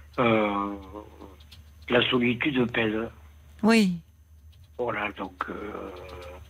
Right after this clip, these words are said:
Speaker 1: c'est la raison pour laquelle, euh, je t'appelle, quoi. C'est pour jeter une, une pierre à la mer.
Speaker 2: Une pierre à la mer ?
Speaker 1: Une pierre.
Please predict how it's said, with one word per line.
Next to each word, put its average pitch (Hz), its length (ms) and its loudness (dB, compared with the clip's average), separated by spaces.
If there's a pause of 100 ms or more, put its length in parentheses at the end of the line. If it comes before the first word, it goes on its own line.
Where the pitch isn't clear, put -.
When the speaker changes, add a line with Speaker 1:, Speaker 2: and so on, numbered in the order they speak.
(440)
Speaker 1:
c'est 120 80 4
la 113 120 4
raison 101 380 2
pour 107 160 -4
laquelle, 92 320 -6 (220)
euh, - 20 -10 (1120)
je 113 80 2
t'appelle, 147 520 4 (100)
quoi. 107 160 -4 (100)
C'est 95 220 -8 (100)
pour 104 240 -4
jeter 110 260 -2
une, 101 260 0 (1300)
une 110 240 8
pierre 127 300 2
à 117 60 2
la 120 100 2
mer. 131 340 0 (960)
Speaker 2:
Une 196 100 10
pierre 262 360 2
à 208 60 4
la 202 100 4
mer ? 214 520 4 (160)
Speaker 1:
Une 156 220 2
pierre. 165 320 4